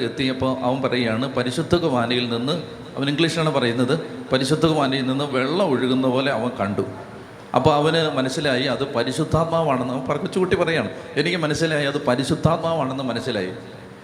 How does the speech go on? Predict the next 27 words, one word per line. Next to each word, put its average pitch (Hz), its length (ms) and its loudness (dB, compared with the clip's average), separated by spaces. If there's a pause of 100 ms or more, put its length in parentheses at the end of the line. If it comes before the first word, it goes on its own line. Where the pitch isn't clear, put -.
എന്നിട്ട് 165 280 2
ഞാൻ 156 160 2
വീട്ടിലേക്ക് 143 500 2
ചെന്നു. 123 240 2 (200)
എന്നിട്ട് 147 240 0
അവൻ 135 220 2
പറയുകയാണ്, 131 360 0
അവനും 139 240 2
അവൻ്റെ 131 260 4 (240)
പെങ്ങളോട് 127 440 2
അടുത്ത് 117 280 -2
നിന്നിട്ട് 120 240 -2
പറയുകയാണ്, 113 500 -2 (400)
അവൻ 123 160 6
പറയുകയാണ്, 127 420 2
"ഞങ്ങൾ 131 260 -2
എല്ലാ 208 720 0
ദിവസവും 165 460 2
വീട്ടിൽ 131 340 4 (520)
വഴക്കായിരുന്നു, 113 720 2 (340)
പക്ഷേ 117 240 0
ഇന്നലെ 131 320 6
രാത്രി 113 360 2
ഞങ്ങളുടെ 110 280 0
വീട്ടിൽ 110 500 0
ഞങ്ങൾ 110 260 0
തമ്മിൽ 110 320 4